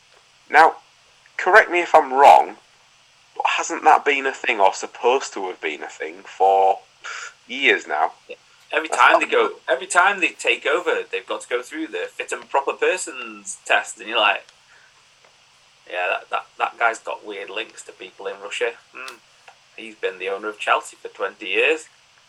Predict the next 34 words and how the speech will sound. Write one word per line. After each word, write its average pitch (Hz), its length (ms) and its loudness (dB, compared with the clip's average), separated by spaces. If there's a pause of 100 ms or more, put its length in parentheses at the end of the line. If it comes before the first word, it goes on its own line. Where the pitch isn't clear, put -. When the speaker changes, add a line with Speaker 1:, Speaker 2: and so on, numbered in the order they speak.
(200)
Speaker 2:
All 131 160 -2
Speaker 1:
The 120 100 0
Speaker 2:
of 123 60 2
a 127 40 0
Speaker 1:
only 131 120 -4
Speaker 2:
sudden, - 120 -18
Speaker 1:
thing 123 160 -8
Speaker 2:
he's 113 160 -20
now 131 280 0
no 131 240 0
longer 165 300 -2
the 104 200 -4
owner 98 200 -4
of 101 160 -16
Tra-, 107 300 -10
Chelsea 110 360 -4
because 120 300 -14
people 135 300 -16
seized - 460 -14
his 135 140 -10
atti-, - 320 -6
assets - 500 -6
because 139 300 -10
of 139 100 -16
who 151 140 -12
he 139 100 -12
associated 123 720 -6
with 131 260 -4 (1080)
in 131 180 -6 (260)
Russia." 117 580 -4 (1120)
Uh, 107 40 -8
all 101 240 4
right 101 120 2
then. 104 160 -8